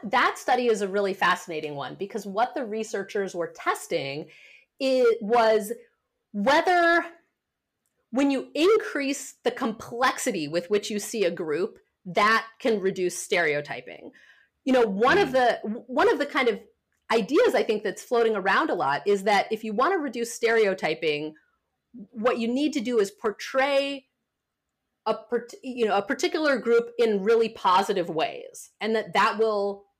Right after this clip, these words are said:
Speaker 1: that'll reduce stereotyping 'cause people will start to see that group in more positive ways if they're portrayed in more positive ways.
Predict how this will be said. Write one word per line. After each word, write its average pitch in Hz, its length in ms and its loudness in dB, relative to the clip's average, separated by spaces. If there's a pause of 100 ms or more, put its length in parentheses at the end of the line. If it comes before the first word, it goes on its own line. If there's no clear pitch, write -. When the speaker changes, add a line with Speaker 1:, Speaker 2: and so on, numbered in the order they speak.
Speaker 1:
that'll 269 240 2
reduce 226 360 -4
stereotyping 202 600 -2
'cause 190 140 -12
people 185 340 -12
will 180 140 -8
start 185 240 -8
to - 100 -14
see 214 300 -8
that 185 240 -2
group 175 200 -8
in 170 120 -6
more 160 160 -2
positive 151 500 -6
ways 123 420 -10
if 165 140 -14
they're 156 120 -4
portrayed 165 480 -4
in 165 100 -4
more 160 140 -10
positive 151 440 -6
ways. 113 380 -10